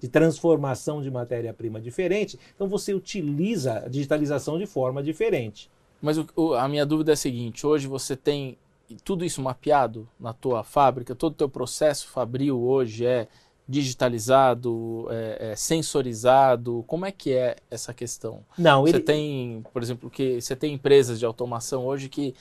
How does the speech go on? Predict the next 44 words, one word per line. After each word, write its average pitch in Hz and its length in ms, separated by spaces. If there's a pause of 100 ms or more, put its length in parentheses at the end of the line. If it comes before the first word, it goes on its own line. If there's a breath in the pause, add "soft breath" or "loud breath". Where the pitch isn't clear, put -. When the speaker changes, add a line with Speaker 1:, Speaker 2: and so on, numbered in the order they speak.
(240 soft breath)
Speaker 2:
deixam 147 380
a 127 60
fábrica 147 500
inteira 147 480
auto-, 127 380
cê, - 160
aí 123 180
você 160 140
tem 160 120
acesso 160 420
a 147 40
dados 143 720 (380 soft breath)
que - 100
podem 139 600
aju-, 123 240
que - 100
é - 20
o 123 160
Big 143 280
Data, 131 400
que - 80
podem 131 400
te 151 100
ajudar 135 580 (300 soft breath)
também 147 480 (340 soft breath)
na, 120 460
na 107 440 (300)
pro-, 131 340
na 139 200
produção 135 640
e 180 80
também 143 500
no 175 120
futuro 170 480
desenvolvimento 151 680
de 131 80
produtos. 120 580
Como 123 140
é 107 40
Speaker 1:
Correto. - 200
Speaker 2:
que - 60
tá 135 180
isso 110 320
lá? 98 160